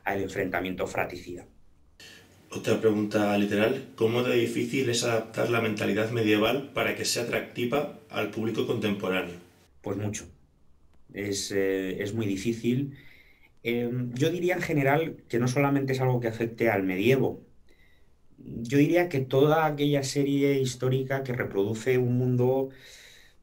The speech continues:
Speaker 1: anterior al último tercio del siglo diecinueve, eh, tienes un proceso de mentalización de la gente muy arduo, ¿no?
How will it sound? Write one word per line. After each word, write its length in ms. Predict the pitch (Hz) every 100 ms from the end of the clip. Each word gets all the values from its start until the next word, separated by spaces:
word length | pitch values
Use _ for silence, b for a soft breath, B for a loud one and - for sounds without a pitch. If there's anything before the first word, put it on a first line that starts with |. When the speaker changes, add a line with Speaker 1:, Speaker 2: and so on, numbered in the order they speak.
| _ _ _
Speaker 1:
anterior 460 | 117 113 110 120 131
al 140 | 135
último 340 | 131 135 131
tercio 300 | 131 127 131
del 120 | 123 113
siglo 220 | 123 117
diecinueve, 640 | 110 110 107 117 127 147 - - - - _ -
eh, 560 | 104 98 95 95 92 90
tienes 300 | 107 107 120
un 320 | 120 117 - -
proceso 760 | 104 101 117 - 135 139 147 - - - - _
de 300 | - - 101
mentalización 1120 | 101 98 98 95 98 92 - 95 - 104 127
de 80 | 135
la 100 | 131
gente 440 | 131 135 135 160 B B B B B B B - - - - -
muy 200 | 110 110
arduo, 300 | 110 104 87
¿no? 180 | -